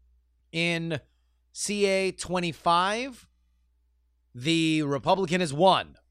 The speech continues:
Close race, only three hundred and three votes, but the Democrat, uh, Christy Smith, has conceded to Mike Garcia.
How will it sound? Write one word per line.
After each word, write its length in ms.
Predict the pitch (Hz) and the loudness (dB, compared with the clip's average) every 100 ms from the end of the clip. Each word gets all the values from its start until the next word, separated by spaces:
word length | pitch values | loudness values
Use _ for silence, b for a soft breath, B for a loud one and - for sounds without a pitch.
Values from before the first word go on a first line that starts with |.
| _ _ _ _ | _ _ _ _
Close 280 | - 117 - | -6 -6 2
race, 480 | 196 220 185 - - - | 2 4 0 -8 -14 -10
only 220 | 123 120 | -8 -8
three 220 | 120 120 | -8 -6
hundred 220 | 123 117 | -6 -8
and 100 | 120 | -10
three 180 | 107 113 | -10 -6
votes, 400 | 117 196 190 - - | 4 4 4 -6 -2
but 260 | 123 170 | 2 2
the 80 | 147 | 0
Democrat, 540 | 143 156 151 147 143 - _ _ _ _ _ _ | -4 -4 -2 -2 -2 -6 _ _ _ _ _ _
uh, 200 | 127 120 | -6 -6
Christy 340 | 110 214 - 175 | 0 0 0 -4
Smith, 340 | 165 160 151 - | -2 -4 -4 -8
has 840 | 131 139 135 131 127 113 - - _ _ _ _ _ - | -4 -2 -2 -6 -10 -12 -16 -20 _ _ _ _ _ -10
conceded 600 | 147 - 208 135 98 101 | -8 -4 -4 -4 -6 -10
to 120 | 127 | -10
Mike 260 | 117 117 - | -6 -8 -8
Garcia. 460 | 110 - 156 87 | -10 -6 -8 -8